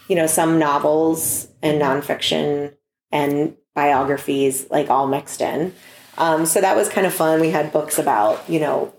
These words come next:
um, science experiments you could do at home and stuff like that.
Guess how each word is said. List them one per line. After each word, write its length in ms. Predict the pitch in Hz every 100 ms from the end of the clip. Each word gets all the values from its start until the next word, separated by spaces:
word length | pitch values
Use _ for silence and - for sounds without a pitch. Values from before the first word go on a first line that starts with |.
| _ _
um, 480 | - 151 151 147 151 - _ _ _ - - - - _ _ _ _ _ _ _
science 440 | - 180 160 156
experiments 480 | 160 - 160 156 156
you 60 | -
could 120 | 156
do 120 | 151
at 80 | -
home 640 | - 214 180 170 165 160 151
and 400 | - - - -
stuff 280 | - 156 -
like 160 | 151
that. 420 | 151 131 135 -